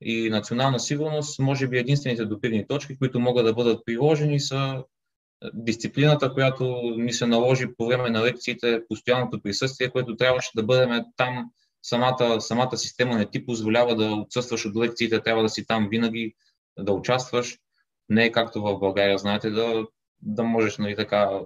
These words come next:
да отсъстваш от самите класове и все пак да изкарваш добри оценки. Там това е невъзможно. Едно неявяване, например, в четири-пет класа автоматично ти намалява оценката с една оценка надолу,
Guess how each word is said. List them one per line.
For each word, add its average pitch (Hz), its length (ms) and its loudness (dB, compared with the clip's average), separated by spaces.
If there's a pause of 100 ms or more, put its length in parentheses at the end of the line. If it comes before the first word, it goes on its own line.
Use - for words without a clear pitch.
(460)
да 104 360 -6
отсъстваш 107 540 -2
от 104 160 -8
самите 110 340 0
класове 123 380 -2
и 120 40 -4
все 117 200 -2
пак 113 120 2
да 107 60 0
изкарваш 104 360 0
добри 98 240 -2
оценки. 117 400 -2
Там 107 200 4
това 110 180 4
е 104 40 4
невъзможно. 117 640 2 (560)
Едно 117 280 2
неявяване, 117 640 4
например, 110 420 -2
в 104 220 -6
четири-пет 110 500 0
класа 120 500 0 (420)
автоматично 113 580 -2
ти 107 80 -4
намалява 107 420 2
оценката 107 420 -2
с - 80 -6
една 104 220 2
оценка 101 320 -2
надолу, 117 460 0